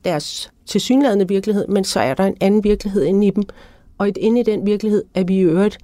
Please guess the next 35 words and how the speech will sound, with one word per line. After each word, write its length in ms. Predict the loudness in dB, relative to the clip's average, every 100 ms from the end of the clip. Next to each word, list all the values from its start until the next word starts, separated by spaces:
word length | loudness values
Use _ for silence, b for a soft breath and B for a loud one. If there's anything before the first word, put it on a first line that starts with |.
| -12
virkelig, 400 | -2 0 0 -2
virkelig 260 | -4 -2 -6
forbundne. 540 | -4 -2 0 0 -6 -8 b b b b b -10
Og 180 | -6 0
det, 240 | 0 0 -4
øh, 320 | -2 0 -2 -6 B B B -8
det 160 | -6 -2
gør 180 | -2 0
jo, 160 | -2
at 220 | -2 -2
når 140 | -2 -2
jeg, 220 | 0 -2 -4 -14
som 420 | -4 -2 -2 -4 -8 -6
alle 220 | 0 4 4
mulige 340 | 4 2 0
andre 200 | 0 0
mennesker 320 | 0 -2 -2
jo 80 | 0
også 280 | 0 -2 -2
har 100 | -2
op- 220 | -2 -2
og 80 | 0
nedture 420 | 0 -4 -4 -4
og 80 | -2
føler 200 | -2 0
mig 240 | 0 -2 -4 -16 -4
ensom 460 | 2 2 2 -2 -2
og 80 |
sådan 120 | -2 -2
noget, 140 | -4 B B B B
så 140 | -10
har 340 | -10 -6 -2
jeg 220 | -2 -2 -6 _ -14
sådan 260 | -2 0 2
en 220 | 2